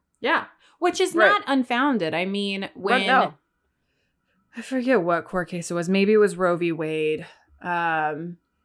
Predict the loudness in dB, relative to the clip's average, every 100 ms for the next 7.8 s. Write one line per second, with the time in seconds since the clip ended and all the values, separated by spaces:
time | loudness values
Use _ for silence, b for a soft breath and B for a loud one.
0 | _ _ 4 6 4 0 0 2 2 -2
1 | 0 2 2 0 0 -2 -2 -6 -6 -6
2 | -6 -4 -4 -2 -4 -2 -4 -2 -6 -4
3 | -4 -4 -6 -2 -2 -2 -8 -10 -2 0
4 | 0 -2 -8 -8 -6 -2 4 4 4 2
5 | -2 -2 -2 2 2 0 0 2 0 2
6 | 2 4 4 4 2 0 -2 -6 _ _
7 | _ _ 4 6 4 2 -2